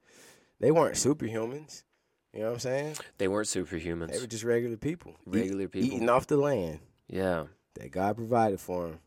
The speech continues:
Speaker 2: That's right.
Speaker 1: Everything
Speaker 2: Manna.
Speaker 1: that they needed was on the land, bro.
Speaker 2: That's right.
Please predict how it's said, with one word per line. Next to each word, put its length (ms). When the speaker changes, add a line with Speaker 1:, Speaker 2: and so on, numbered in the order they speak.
Speaker 2:
That's 200
right. 340
Speaker 1:
Everything 340
Speaker 2:
Manna. 80
Speaker 1:
that 160
they 180
needed 440
was 140
on 440
the 80
land, 600
bro. 100
Speaker 2:
That's 180
right. 340